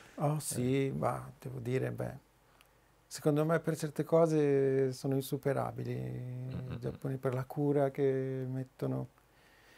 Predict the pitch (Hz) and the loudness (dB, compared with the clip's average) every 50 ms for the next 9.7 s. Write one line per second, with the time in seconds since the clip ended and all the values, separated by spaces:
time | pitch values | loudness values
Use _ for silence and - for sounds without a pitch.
0 | - - - - - - - - - _ _ _ _ _ _ _ - _ _ _ | -20 -20 -20 -20 -20 -20 -20 -20 -20 _ _ _ _ _ _ _ -20 _ _ _
1 | _ _ _ _ _ _ _ - - - 202 120 120 113 - 120 117 123 127 120 | _ _ _ _ _ _ _ -2 2 4 4 4 4 0 0 0 2 2 2 2
2 | - - 135 - - 131 123 113 - 135 127 139 135 143 143 151 147 127 127 123 | 0 -4 -6 -4 -4 -4 -4 -4 -6 -2 2 4 4 4 4 2 0 0 0 -2
3 | 120 117 120 117 - - 123 123 - - 127 123 120 117 113 113 110 113 107 110 | -2 -4 -6 -6 -6 -6 -8 -6 -4 -4 -4 -4 -4 -4 -6 -8 -10 -12 -12 -12
4 | 117 113 110 110 - 110 - - _ _ _ _ _ _ - - - - - - | -12 -12 -12 -14 -14 -16 -18 -20 _ _ _ _ _ _ 0 0 0 2 0 0
5 | 95 92 85 78 80 90 87 78 92 90 82 - 76 85 80 85 87 78 76 80 | 0 0 0 -2 -2 -2 -2 0 0 0 0 0 -2 -2 -2 -2 -4 -6 -4 -4
6 | 85 85 80 80 80 - - - 82 82 92 - 214 - 85 - 131 135 135 139 | -4 -2 -2 -4 -6 -6 -10 -10 -6 -2 -2 0 0 -2 0 0 2 2 2 2
7 | 147 151 151 143 123 - - - - - - - - - 131 135 151 147 - - | 2 2 0 -2 -2 0 0 0 0 0 -2 -4 -2 -2 -2 -2 -2 -4 -6 -6
8 | - 92 98 127 139 - - - - _ _ _ _ - - - 143 135 - - | -6 -6 -6 -8 -10 -12 -16 -20 -20 _ _ _ _ -8 -6 -4 -4 -4 -4 -6
9 | 135 139 - - - 135 127 139 135 - - 143 139 | -8 -8 -6 -8 -6 -6 -6 -6 -8 -12 -12 -12 -12